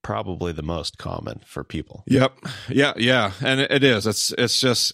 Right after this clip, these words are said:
Speaker 2: it, John's one of my favorite New Testament authors, if not my favorite New Testament author. Uh, the Gospel of John is just excellent. I've just never been forced to actually, you know, I've, I've gotten to do lots of sermons and have a ton of just great dialogue and conversation with other thinkers about John. It's one of my favorite conversations. I've just,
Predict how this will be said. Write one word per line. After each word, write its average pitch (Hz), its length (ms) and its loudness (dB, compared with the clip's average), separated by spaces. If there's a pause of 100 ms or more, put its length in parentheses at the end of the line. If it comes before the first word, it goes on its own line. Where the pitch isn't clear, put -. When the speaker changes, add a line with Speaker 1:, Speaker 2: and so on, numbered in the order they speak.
Speaker 2:
it, 120 220 0
John's 117 280 0
one 123 100 0
of 117 40 0
my 107 120 0
favorite 110 280 0
New 104 80 0
Testament 98 400 -2
authors, 127 400 0
if 98 100 -4
not 104 140 -2
my 92 140 -4
favorite 120 280 0
New 120 120 0
Testament 123 360 -2
author. 120 640 0 (120)
Uh, 101 100 0
the 92 100 -4
Gospel 123 440 2
of 120 80 0
John 123 240 2
is 110 120 -2
just - 240 -4
excellent. 127 600 0
I've 117 160 2
just 123 180 -2
never 120 160 2
been 107 200 0
forced 117 380 0
to - 80 -2
actually, 107 680 0 (800)
you 107 120 -2
know, 107 120 2
I've, 104 160 -2
I've 101 120 -4
gotten 104 200 -2
to 98 60 -4
do 101 80 0
lots 101 180 0
of - 60 -4
sermons 123 420 2
and 101 100 -2
have 101 140 0
a 98 60 -4
ton 117 200 -2
of 101 60 -2
just 92 200 -4
great 104 220 0
dialogue 101 340 0
and 95 120 -6
conversation 98 500 -2
with 92 120 -4
other 95 160 0
thinkers 95 680 -2
about 101 400 -2
John. 98 320 0
It's 95 140 -4
one 101 100 -2
of 98 40 0
my 95 100 -2
favorite 101 300 0
conversations. 92 520 -4
I've 90 120 -4
just, 92 280 -6